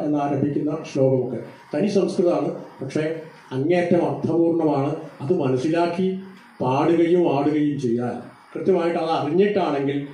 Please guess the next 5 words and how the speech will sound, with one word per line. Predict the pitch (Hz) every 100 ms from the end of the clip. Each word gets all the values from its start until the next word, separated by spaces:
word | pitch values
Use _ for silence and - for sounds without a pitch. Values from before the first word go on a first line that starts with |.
| - 131
ആ | 127
പാട്ടിൽ | 139 139 143 156 190 190 - - - -
അതുപോലെ | 135 143 147 151
ആ | 151 151 - - - - -
അവതരിപ്പിക്കുന്ന | 139 151 160 170 165 160